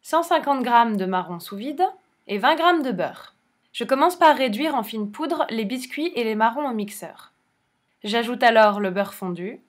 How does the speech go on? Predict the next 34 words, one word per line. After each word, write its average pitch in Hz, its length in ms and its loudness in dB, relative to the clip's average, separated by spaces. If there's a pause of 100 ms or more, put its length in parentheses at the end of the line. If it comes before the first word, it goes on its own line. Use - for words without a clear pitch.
(180)
et 233 80 0
je 226 120 -2
mixe 247 340 -6
de 208 160 -4
nouveau 254 580 -4
pour 294 180 -4
mélanger. 247 480 -2 (880)
Je - 80 -10
tapisse 302 400 4
le 277 120 2
fond 311 180 -2
d'un 254 140 2
cercle 277 300 0
à 214 60 2
pâtisserie 214 600 -6
avec 214 240 -2
du 233 80 -8
papier 320 300 -6
sulfurisé. 208 680 -10 (640)
Puis 320 220 -2
je 233 100 -2
répartis 220 560 -2
la 190 100 0
base 202 280 -2
biscuitée 190 640 -10
dans 220 180 -2
le 247 80 -4
fond 202 220 -8
du 180 120 -6
moule 208 380 -4 (200)
et 302 120 -4
sur 302 180 -6
les 240 140 -2
côtés. 190 340 -12